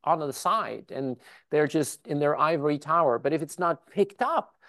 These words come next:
by the bottom part of that hourglass, it's gonna be very difficult to actually really make a difference. So the hourglass is a very simple way to visualize that. Are you spending enough time and energy on sense and try?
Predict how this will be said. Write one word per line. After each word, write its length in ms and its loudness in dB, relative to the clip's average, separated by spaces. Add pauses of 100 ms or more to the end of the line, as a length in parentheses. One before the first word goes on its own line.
(200)
by 120 2
the 140 2
bottom 420 4
part 340 -4
of 80 -8
that 200 -4
hourglass, 600 0 (180)
it's 100 -20
gonna 160 2
be 200 0
very 520 4
difficult 540 -4
to 120 -8
actually 420 -4
really 540 -2
make 300 -4
a 60 -8
difference. 500 -10
So 240 0 (180)
the 140 6
hourglass 500 4
is 80 -6
a 80 2
very 400 2 (120)
simple 520 0
way 140 0
to 80 -2
visualize 520 2
that. 260 -6
Are 160 0
you 140 0
spending 600 0
enough 220 -6
time 360 -2
and 100 -2
energy 440 0
on 140 2
sense 300 -2
and 100 -6
try? 340 0